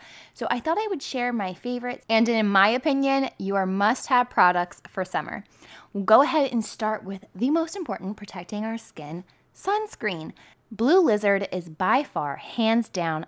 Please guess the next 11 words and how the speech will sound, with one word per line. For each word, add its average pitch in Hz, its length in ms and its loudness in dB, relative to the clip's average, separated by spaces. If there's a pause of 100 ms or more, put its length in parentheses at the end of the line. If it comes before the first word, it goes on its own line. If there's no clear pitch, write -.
my 160 240 -6
favorite. - 420 -10
I 196 120 -4
have 262 200 -6
tried 269 320 -4
so 208 320 -4
many 214 240 -2
sunscreens 170 800 -10 (300)
for 190 120 -8
both 170 280 -4
myself, - 480 -6